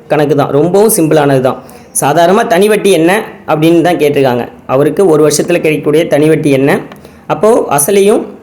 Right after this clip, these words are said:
வட்டியும் சேர்த்து எவ்வளவு அப்படிங்கிறத தான் கேட்டிருக்காங்க. ரொம்ப கொஞ்சம் கவனமா படிச்சோம்னா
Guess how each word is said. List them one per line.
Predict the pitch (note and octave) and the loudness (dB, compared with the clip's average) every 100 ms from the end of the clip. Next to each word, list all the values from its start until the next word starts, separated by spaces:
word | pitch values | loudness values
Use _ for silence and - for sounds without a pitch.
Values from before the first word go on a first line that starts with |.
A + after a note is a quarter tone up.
| - - - | -20 -20 -4
வட்டியும் | D#3+ D#3+ F#3+ G3+ | -4 0 0 2
சேர்த்து | F#3 F3+ E3 | -2 -2 0
எவ்வளவு | C#3+ D3 C#3 C3+ | 2 2 2 0
அப்படிங்கிறத | - C#3+ D3 C#3+ D3+ | 0 0 2 2 0
தான் | C#3 | 0
கேட்டிருக்காங்க. | D3 C#3+ C#3 C3+ C#3+ F3 - - - - | -2 0 0 0 -2 -4 -12 -20 -14 -6
ரொம்ப | D3 D3+ - - | -4 -4 -6 -4
கொஞ்சம் | F3+ F3+ D#3+ | 0 0 2
கவனமா | F3 F#3 F#3+ F#3 | 2 2 0 0
படிச்சோம்னா | D#3+ D#3 D#3+ | -2 0 0